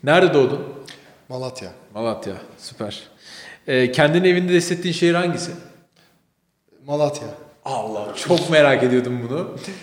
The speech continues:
Speaker 1: Yani Ankara diyeceğini düşünüyordum ama
Speaker 2: Evet,
Speaker 1: neyse, Malatya. Sabahları kahvaltıda ne yersin?
Speaker 2: Yulaf yiyorum.
Speaker 1: Vay,
Speaker 2: İlk önce.
Speaker 1: sporcu.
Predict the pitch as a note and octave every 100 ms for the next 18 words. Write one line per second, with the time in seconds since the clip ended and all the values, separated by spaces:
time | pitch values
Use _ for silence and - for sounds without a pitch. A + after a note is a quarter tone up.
0 | - C3 B2 C3+ C#3 C3 D3 E3 F3 D3+
1 | D3+ D3+ C#3+ - C#3+ C#3 E3 G3 F3 G3
2 | - A3 G3+ - D3+ C#3 C#3 A2+ A#2 -
3 | B2 A#2 A2+ A2 C#3+ - - - - -
4 | - D3 D#3+ E3+ E3+ E3+ E3+ E3+ E3+ F3+
5 | D3 A#2+ - - - - - _ _ _
6 | _ B2 B2+ B2+ - A2+ A2+ A2+ - _
7 | G2 F#2 F#2+ G2 G2+ G2+ - - C3 C3+
8 | C#3+ C#3+ C#3+